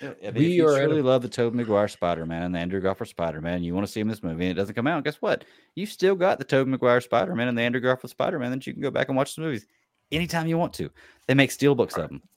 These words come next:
Speaker 1: you know?
Speaker 2: Yeah, there's so many
Speaker 1: <laughs> Like,
Speaker 2: things
Speaker 1: check
Speaker 2: that
Speaker 1: it out.
Speaker 2: I like that, that most people don't like. Like, I,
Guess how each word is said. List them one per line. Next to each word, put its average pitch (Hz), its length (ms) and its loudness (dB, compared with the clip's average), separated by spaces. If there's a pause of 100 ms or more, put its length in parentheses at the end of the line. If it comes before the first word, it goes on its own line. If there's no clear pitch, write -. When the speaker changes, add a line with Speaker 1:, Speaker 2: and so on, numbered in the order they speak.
(300)
Speaker 1:
you 85 80 -4
know? 117 180 0
Speaker 2:
Yeah, - 120 -18 (160)
there's 185 160 -4
so 202 160 4
many 220 120 -2
Speaker 1:
<laughs> - 100 2
Like, - 20 0
Speaker 2:
things 185 300 -2
Speaker 1:
check - 120 2
Speaker 2:
that - 80 -6
Speaker 1:
it - 20 0
out. 135 120 4
Speaker 2:
I - 20 4
like 135 300 2
that, 110 380 -2
that 120 200 0
most 139 240 2
people 151 300 -4
don't 113 340 0
like. 123 360 -6
Like, 98 200 -4
I, 120 240 -2